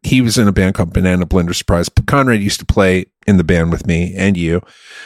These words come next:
He plays drums. Great guy. And he tells the story about how he was playing with Banana Blender Surprise. He was probably, like, seventeen at the time, maybe eighteen at the most. They're playing at this place called Liberty Lunch. There's no backstage bathroom.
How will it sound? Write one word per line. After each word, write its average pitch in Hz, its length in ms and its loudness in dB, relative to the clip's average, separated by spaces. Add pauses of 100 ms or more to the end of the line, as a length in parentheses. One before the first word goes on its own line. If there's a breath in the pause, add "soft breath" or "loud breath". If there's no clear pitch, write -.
(260 loud breath)
He - 80 -20
plays 87 280 0
drums. 80 480 -2 (500)
Great 113 260 2
guy. 85 240 -2 (960)
And 117 140 2
he 143 160 2
tells 113 300 2
the 101 80 -4
story 104 280 2
about 98 260 0 (180)
how 104 360 0
he 123 160 -2
was 113 160 0
playing 101 520 0
with 98 160 -4
Banana 107 340 2
Blender 101 300 2
Surprise. 101 400 0
He 110 40 -2
was 104 80 -6
probably, 117 280 0
like, 92 260 -4
seventeen 92 960 -2
at - 140 -8
the - 80 -14
time, 90 340 -6 (1000 soft breath)
maybe 98 300 -2
eighteen 95 440 -4
at 85 120 -4
the 82 60 -6
most. 87 580 -2 (240)
They're 117 200 0
playing 123 220 2
at 104 100 -2
this 101 140 -4
place 104 200 0
called 98 160 0
Liberty 110 300 2
Lunch. 101 360 0
There's 98 180 0
no 107 280 2
backstage 107 580 -4
bathroom. 87 560 -4